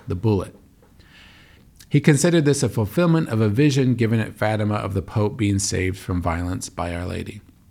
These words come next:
Well, who does that remind you of? Joseph was the first to entrust himself to Mary, to devote his whole life's work to her. He was the first to walk through violence unscathed with her at his side. Joseph was the first to say,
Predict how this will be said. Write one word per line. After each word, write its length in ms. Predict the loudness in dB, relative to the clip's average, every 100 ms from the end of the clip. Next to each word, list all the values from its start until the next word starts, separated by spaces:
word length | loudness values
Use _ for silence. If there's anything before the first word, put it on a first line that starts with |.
| _ 0
Well, 260 | 4 4 4
who 140 | 4
does 160 | 6 4
that 180 | 2 2
remind 360 | 0 0 -2
you 100 | -2
of? 220 | -4 -10 -16 _ -20 -20 _ 0
Joseph 640 | 4 6 6 4 0 2
was 160 | 0
the 80 | 0
first 420 | 0 0 2 2 2
to 100 | 0
entrust 500 | 0 0 0 0 -2
himself 480 | -4 -2 -2 -2 -4
to 120 | -2
Mary, 400 | 0 2 0 -2
to 120 | -2
devote 320 | -2 2 2
his 180 | 0 -2
whole 300 | -2 2 4
life's 380 | 4 2 0 -2
work 260 | 0 0 -4
to 80 | -4
her. 320 | -2 -4 -6 -14 -20 -12
He 120 | 2 4
was 140 | 4
the 100 | 2
first 400 | 2 4 4 2
to 100 | 0
walk 400 | 2 4 2 0
through 240 | 0 0
violence 460 | 2 0 2 0 -2
unscathed 800 | -4 -2 -2 -4 -4 -2 -4 -6
with 160 | -8
her 260 | -4 -4 -4
at 100 | -4
his 180 | -6 -8
side. 460 | -6 -8 -10 -14 -20 _ -20 -20 -20 -20 0
Joseph 500 | 2 4 2 0 2
was 220 | 0 0
the 100 | -4
first 540 | -4 -2 -2 -2 -6
to 120 | -8
say, 380 | -6 -4 -4 -6